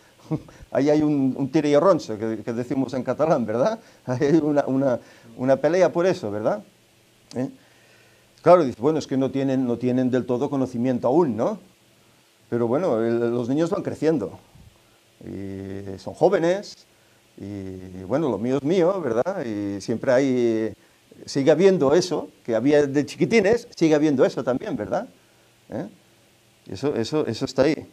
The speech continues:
Es decir, que parece que falta la humildad. Y más hoy, hoy en día. Solo tenemos que ver, eh, los partidos políticos. Están plagados de humildad, ¿verdad?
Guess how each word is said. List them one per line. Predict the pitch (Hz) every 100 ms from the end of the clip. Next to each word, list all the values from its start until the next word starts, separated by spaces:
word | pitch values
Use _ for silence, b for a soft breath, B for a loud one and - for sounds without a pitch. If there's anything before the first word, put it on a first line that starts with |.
| _
Es | -
decir, | - 131
que | 135 123
parece | 127 143 156
que | 160
falta | 165 170 - 147 180 b b b
la | 113
humildad. | 123 123 131 127
Y | 127
más | 170 196 - -
hoy, | - 156 160
hoy | 151
en | 143 143
día. | 135 104
Solo | 104 156 160
tenemos | 165 160 -
que | 151
ver, | 160 226 233 - _ _ _ _ - -
eh, | 131 127 123 117 117 117 110 110 110
los | 113
partidos | - 117 151 135 -
políticos. | 139 120 95 95 92 - _ b b b b _ _
Están | - 127 139
plagados | 127 151 160 135
de |
humildad, | 123 113 104 104
¿verdad? | 101 104